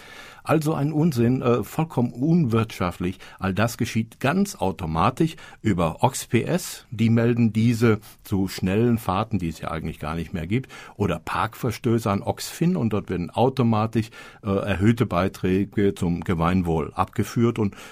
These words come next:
äh, wir merken es eigentlich gar nicht mehr. Einmalig genetische Registrierungen, die dann gekommen sind,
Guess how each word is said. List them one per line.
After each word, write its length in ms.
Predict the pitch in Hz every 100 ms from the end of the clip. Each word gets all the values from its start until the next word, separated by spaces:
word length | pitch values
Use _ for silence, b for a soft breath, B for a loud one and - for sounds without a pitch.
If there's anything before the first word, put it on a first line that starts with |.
| B
äh, 60 | -
wir 280 | 87 82 85
merken 300 | 78 104 95
es 140 | 85
eigentlich 340 | 85 85 87 -
gar 180 | 80
nicht 240 | 78 78 -
mehr. 220 | 69 - - B B B B
Einmalig 720 | 123 175 165 123 98 82 - - _ -
genetische 640 | 95 127 - 160 143 120
Registrierungen, 800 | 120 123 - 110 107 82 78 80
die 140 | 90
dann 300 | 85 82 80 -
gekommen 440 | 98 - 90 87
sind, 340 | 82 76 71